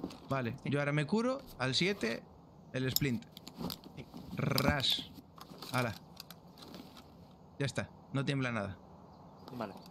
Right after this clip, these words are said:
Speaker 1: Vale. Ahora me curo al cinco, ahí, tal, pim pam, y seguimos.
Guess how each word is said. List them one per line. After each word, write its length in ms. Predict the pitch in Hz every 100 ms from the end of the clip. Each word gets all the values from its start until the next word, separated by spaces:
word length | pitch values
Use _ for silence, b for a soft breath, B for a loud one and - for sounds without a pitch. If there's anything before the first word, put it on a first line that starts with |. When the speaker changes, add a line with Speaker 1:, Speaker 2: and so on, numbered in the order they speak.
| - - - - - - - - - - - - - -
Speaker 1:
Vale. 200 | 156 123 - - - - - - - - - - - - - - - - - - - - - - - - -
Ahora 140 | 110 120
me 100 | 123
curo 340 | 160 214 240
al 120 | 214 156
cinco, 360 | 202 220 208
ahí, 260 | 175 196 220
tal, 280 | 190 190 196
pim 180 | 160 156
pam, 240 | 202 202
y 80 | 165
seguimos. 360 | 131 120 107